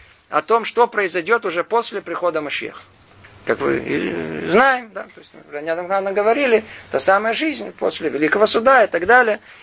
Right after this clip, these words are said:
И что там будет происходить, и седьмое тысячелетие, и восьмое, и что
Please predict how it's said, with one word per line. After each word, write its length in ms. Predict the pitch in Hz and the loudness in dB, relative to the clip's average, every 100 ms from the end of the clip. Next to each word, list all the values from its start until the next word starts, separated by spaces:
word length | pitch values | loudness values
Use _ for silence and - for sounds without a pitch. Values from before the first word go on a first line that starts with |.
| - _ | -20 _
И 220 | 151 156 | -6 -4
что 200 | - 233 | 2 2
там 180 | 226 202 | 2 0
будет 220 | 196 196 | 0 -2
происходить, 760 | 196 185 - 196 202 226 - 143 | -2 -4 -2 -4 -4 -6 -6 -8
и 400 | 135 131 120 110 | -6 -4 -4 -2
седьмое 440 | - 147 247 240 | 0 6 6 6
тысячелетие, 520 | 170 - 151 135 - | 2 -8 -6 -6 -4
и 20 | 139 | -4
восьмое, 460 | 156 240 254 175 | -4 2 2 2
и 200 | 175 220 | -2 -6
что 400 | - 175 165 147 | -6 -2 -2 -4